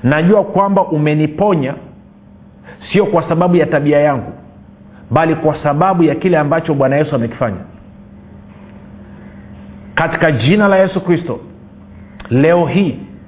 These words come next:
napokea uponyaji wangu." Wewe ugonjwa unayesumbua mwili wangu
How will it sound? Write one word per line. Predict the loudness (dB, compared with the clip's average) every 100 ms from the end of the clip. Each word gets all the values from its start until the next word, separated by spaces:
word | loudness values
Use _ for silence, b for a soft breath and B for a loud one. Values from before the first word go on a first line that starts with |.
| -20 -20 -20 -20 -10 0
napokea | 2 2 0 -2 -2 -2 0 2
uponyaji | 2 0 -2 0
wangu." | 0 0 -4 -14 -18 -20 -20 -20 -20 -20 -20 -20 -20 B B B B B B 0
Wewe | 4 6 6
ugonjwa | 4 4 2 2 -2 -6 -10 -16 -20 -20 -20 -20 -20 -20 -20 -20 -12 -2
unayesumbua | 2 4 2 0 -2 0 2 4 4
mwili | 2 2 2
wangu | 0 -2 -6